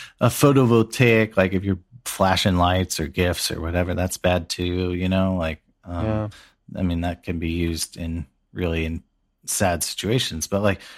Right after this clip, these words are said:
Speaker 1: yeah, I mean, I'm me, I just get, like, a headache, feel a little barfy for a bit, maybe take some Advil, I'm fine,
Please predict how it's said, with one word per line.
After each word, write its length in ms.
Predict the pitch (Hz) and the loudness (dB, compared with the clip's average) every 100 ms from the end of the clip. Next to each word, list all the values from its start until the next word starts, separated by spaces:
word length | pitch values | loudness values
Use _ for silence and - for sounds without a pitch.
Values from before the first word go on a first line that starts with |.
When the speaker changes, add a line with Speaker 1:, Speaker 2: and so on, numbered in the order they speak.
| - _ _ _ _ | -20 _ _ _ _
Speaker 1:
yeah, 300 | 143 101 90 | 2 4 2
I 80 | 117 | 2
mean, 200 | 117 107 | 2 2
I'm 200 | 117 123 | 2 4
me, 260 | 131 139 131 | 6 4 4
I 140 | 110 | 2
just 200 | 107 110 | 2 0
get, 140 | - 104 | 2 4
like, 120 | 95 | 4
a 40 | 90 | 4
headache, 440 | 120 113 104 92 | 4 6 4 0
feel 200 | - 92 | 2 2
a 40 | 90 | 4
little 180 | 85 | 0
barfy 400 | 78 92 92 87 | 0 0 0 -4
for 160 | 80 82 | -6 -8
a 60 | 80 | -8
bit, 380 | 82 82 73 - _ 120 _ _ - | -4 -4 -4 -10 _ -20 _ _ -8
maybe 240 | 87 82 | -6 -4
take 220 | - 80 | -4 -6
some 140 | - 82 | -4 -2
Advil, 520 | 82 76 78 78 - | -2 -2 -4 -4 -6
I'm 160 | 85 85 | -10 -6
fine, 600 | - 101 82 80 76 | 0 2 2 -2 -6